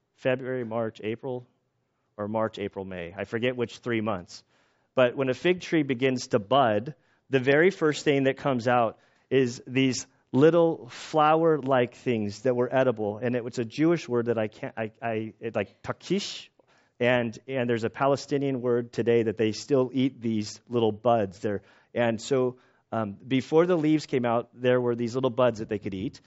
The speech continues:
Then the leaves would come out, and as the leaves came out, those little buds would, would turn into a fig, the actual fruit. And so Mark says it wasn't fig season. It, he's not saying that Jesus was being,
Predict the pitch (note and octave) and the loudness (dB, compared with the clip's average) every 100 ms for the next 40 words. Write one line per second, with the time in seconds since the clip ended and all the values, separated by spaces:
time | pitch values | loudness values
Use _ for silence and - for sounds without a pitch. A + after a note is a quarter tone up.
0 | _ _ _ A2+ A#2+ C#3 F3+ A3 G#3 C#3+ | _ _ _ -8 2 4 6 4 -2 0
1 | C#3+ C3 C3+ E3+ G#3+ E3 B2+ A2 A#2+ G#2 | 2 2 4 4 2 0 -4 -4 -4 -4
2 | G2 G#2+ B2+ C3 C3 C#3 C#3 B2 C#3+ G#3+ | -2 -2 -2 -2 0 0 2 2 4 2
3 | B3 - D3 B2+ B2 A#2 B2+ A#2 C#3+ C#3+ | 0 -2 -2 2 0 0 0 0 2 2
4 | C#3 A2+ D#3 C#3 A2 B2 C#3+ - _ _ | 2 0 4 4 4 0 -8 -18 _ _
5 | - C3 C#3 C3+ C#3+ C#3+ - C3+ - D#3 | -4 4 4 4 -4 -16 -2 0 0 0
6 | D3+ C#3 - C3+ - - F3 A#2+ G2+ B2+ | 0 0 0 0 -2 0 4 4 2 0
7 | A#2+ - - B2+ - - E3 C3+ F#2+ - | 0 -2 -6 -8 -8 -2 2 2 -2 -14
8 | _ _ _ - D3 - E3 D#3 C#3+ _ | _ _ _ -2 0 2 4 4 0 _
9 | _ - C#3 E3+ A3 A3+ - D#3+ D3 C#3+ | _ -4 2 4 2 0 0 2 2 2
10 | D#3+ E3 C#3 A#2+ - F3+ D3 - A2+ G#2+ | 2 2 -4 -10 0 0 0 -2 -4 0
11 | B2+ C3 C#3+ C#3+ D3 G3 F#3 - E3 E3 | 0 0 0 -2 0 -2 -2 0 0 2
12 | C#3+ B2 A2+ C3 C3+ B2+ C3 A2+ C3 B2 | 0 -4 -4 -4 -2 -2 -4 -2 -2 -2
13 | A#2 A2+ | -2 -6